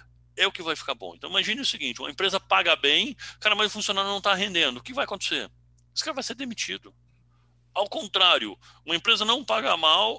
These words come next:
n-, n-, paga mal e esse funcionário tá rendendo pra caramba. Cara, ele vai embora, ele vai se sentir injustiçado. Então, a gente tem que sempre buscar o equilíbrio, né? E o equilíbrio vem,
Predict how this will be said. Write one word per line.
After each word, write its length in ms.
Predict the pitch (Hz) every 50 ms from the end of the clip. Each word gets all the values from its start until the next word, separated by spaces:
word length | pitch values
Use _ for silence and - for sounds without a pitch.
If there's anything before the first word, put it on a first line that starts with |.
| - 165
n-, 100 | 175 180
n-, 280 | 175 175 175 175 156 151 _
paga 240 | - 190 214 220 208
mal 360 | 180 165 160 165 190 214 226
e 60 | 220 226
esse 120 | 214 -
funcionário 320 | - 220 - 202 220 233
tá 80 | 220 214
rendendo 340 | 185 208 214 208 208 220 202
pra 200 | - 214 226 214
caramba. 840 | - - 262 226 180 190 214 226 226 214 190 156 127 104 92 - _ _ _ _ _ - - _ -
Cara, 180 | 202 - - - _ -
ele 180 | 214 240 330
vai 160 | 277 208 -
embora, 400 | 311 254 170 180 202 233 233 160
ele 140 | 160 180 214
vai 120 | 226 214 190
se 140 | - 214
sentir 380 | 180 - 185 156 - - 143 131
injustiçado. 680 | 120 113 117 113 - - - - 117 107 95 87 - - _ - - - - _
Então, 140 | - 190
a 20 | 190
gente 180 | 214 208 -
tem 120 | - 196 196
que 60 | -
sempre 240 | - 208 202 - -
buscar 320 | 180 185 175 - - 165 160
o 100 | 160 151
equilíbrio, 640 | - - - - 123 123 120 - - - 95 90 87 90
né? 180 | 104 135 - - - - - - - -
E 80 | 131
o 20 | 151
equilíbrio 440 | - - 220 262 302 247 294 294
vem, 340 | 240 185 180 170 156 135 120